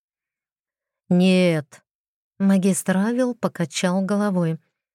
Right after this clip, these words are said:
«Он все равно будет числиться приговоренным преступником. Не сможет никому навредить или выйти за пределы академии. Но будет жив».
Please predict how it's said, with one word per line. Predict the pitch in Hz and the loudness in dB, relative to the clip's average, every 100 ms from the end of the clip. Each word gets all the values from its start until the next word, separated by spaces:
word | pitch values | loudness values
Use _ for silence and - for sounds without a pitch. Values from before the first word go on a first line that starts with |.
| _ _ _ _ - | _ _ _ _ -4
«Он | 165 196 202 | 0 2 0
все | - 190 | 0 0
равно | 190 190 214 | 2 2 0
будет | 185 170 165 | -2 -2 -4
числиться | - 196 180 175 160 - 175 | -4 -4 -2 -4 -4 -4 -4
приговоренным | 165 170 165 175 170 165 170 | -4 -2 -2 0 0 -2 -4
преступником. | 165 170 - 175 - 160 143 160 160 - _ _ _ _ _ | -4 -6 -4 -6 -4 -4 -4 -6 -8 -12 _ _ _ _ _
Не | 196 208 | 2 2
сможет | - 220 226 160 143 - - | 2 2 2 -2 -8 -14 -6
никому | 170 185 180 | -2 0 0
навредить | 175 170 180 170 233 247 - _ _ | 0 0 -2 -2 -4 -6 -14 _ _
или | 226 240 | 0 0
выйти | 165 175 220 - - | 2 0 0 -4 -6
за | 196 160 | -2 -4
пределы | - 156 151 170 196 160 | -2 -4 -2 -2 0 -4
академии. | 143 147 151 160 156 151 147 _ _ _ _ _ | -4 -4 0 0 -2 -4 -8 _ _ _ _ _
Но | 175 180 | 0 2
будет | 180 254 262 165 | 2 0 -2 -2
жив». | 160 170 175 - | -2 -2 -4 -12